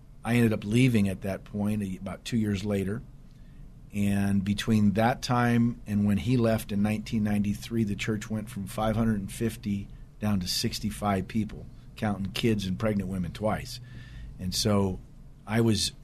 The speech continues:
in Oakland. I had started a church, pioneer work, never got above a hundred people in those four years.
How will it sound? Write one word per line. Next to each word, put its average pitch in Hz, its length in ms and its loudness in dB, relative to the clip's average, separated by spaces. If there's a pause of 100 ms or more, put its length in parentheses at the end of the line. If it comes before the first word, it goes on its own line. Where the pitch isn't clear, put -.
in 139 160 4
Oakland. 139 560 2 (720)
I 101 40 -2
had 101 140 0
started 120 400 6
a 117 80 6
church, 120 420 0
pioneer 117 440 6
work, 120 360 0 (180)
never 113 240 2
got 117 180 6
above 110 240 2
a 104 60 -2
hundred 117 320 2
people 113 320 2
in 107 80 2
those 107 160 -2
four 107 260 -4
years. 104 440 0